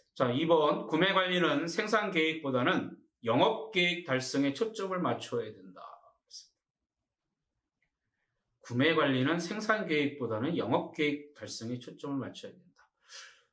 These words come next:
물론 이제 영업 계획에 의해서 생산 계획이 이제 수립이 되겠죠. 그죠? 그리고 이 생산 계획을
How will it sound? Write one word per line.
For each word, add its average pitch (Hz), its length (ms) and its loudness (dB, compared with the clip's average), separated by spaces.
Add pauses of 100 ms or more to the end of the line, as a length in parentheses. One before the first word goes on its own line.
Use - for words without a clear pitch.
(100)
물론 202 880 0
이제 156 280 0
영업 220 720 4
계획에 180 320 2
의해서 139 640 2
생산 202 540 -2
계획이 127 520 0
이제 104 140 -8
수립이 147 460 -6
되겠죠. 113 720 -6
그죠? 196 520 0
그리고 120 260 -4
이 120 100 -4
생산 196 460 0
계획을 156 760 2